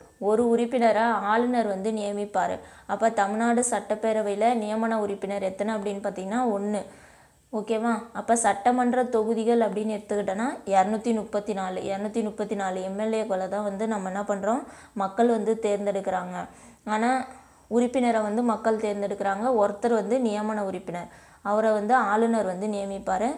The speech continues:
இப்ப இந்த இருநூத்தி முப்பத்தி நாலுல அமைச்சரவையில எத்தனை சதவீதத்துக்கு மிகாமல் இருக்கணும்னா, பதினஞ்சு சதவீதத்துக்கு மிகாம இருக்கணும். இப்ப இந்த இருநூத்தி முப்பத்தி நாலுல பதினஞ்சு சதவீதம் எவ்வளோ அப்படின்னு பார்த்தீங்கன்னா,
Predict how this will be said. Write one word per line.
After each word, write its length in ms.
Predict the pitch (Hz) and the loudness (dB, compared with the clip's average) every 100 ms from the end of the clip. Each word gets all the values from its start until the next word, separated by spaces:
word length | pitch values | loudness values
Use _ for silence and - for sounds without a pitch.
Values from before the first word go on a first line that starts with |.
| - - - | -10 -16 -2
இப்ப 480 | 240 240 233 247 - | 0 2 4 4 2
இந்த 180 | 226 220 | -2 0
இருநூத்தி 520 | 202 202 240 254 269 | 2 2 2 0 2
முப்பத்தி 480 | 240 208 247 240 247 | 0 2 0 0 0
நாலுல 560 | 214 196 220 208 208 190 - - - | 0 2 2 4 2 2 -6 -18 -4
அமைச்சரவையில 640 | 208 247 247 247 233 226 | 0 2 2 4 4 4
எத்தனை 380 | 220 214 240 240 | 2 0 0 0
சதவீதத்துக்கு 600 | 247 220 233 233 233 233 226 | 0 2 4 4 2 0 0
மிகாமல் 500 | 220 226 233 233 220 | 0 0 2 2 2
இருக்கணும்னா, 460 | 208 208 202 220 302 | 0 -2 -2 -2 0
பதினஞ்சு 480 | 240 214 240 247 233 233 | 2 2 4 4 2 2
சதவீதத்துக்கு 600 | 202 208 220 220 214 233 | 0 2 0 0 -2 -2
மிகாம 440 | 214 202 202 202 | -2 -4 -4 -4
இருக்கணும். 360 | 196 190 185 - - - _ | -6 -6 -6 -10 -18 -20 _
இப்ப 160 | 247 | 2
இந்த 160 | 240 233 | 4 4
இருநூத்தி 480 | 226 208 233 233 247 | 4 4 2 0 0
முப்பத்தி 400 | 233 233 233 233 | 0 0 0 2
நாலுல 560 | 220 208 202 208 269 269 - | 2 2 2 2 2 0 0
பதினஞ்சு 400 | 208 226 240 226 | 2 4 4 2
சதவீதம் 500 | 233 214 233 233 226 | 2 0 2 2 0
எவ்வளோ 340 | 202 214 233 | 0 2 2
அப்படின்னு 280 | 208 208 220 | 4 0 0
பார்த்தீங்கன்னா, 460 | 220 196 190 214 | -4 -4 -4 -2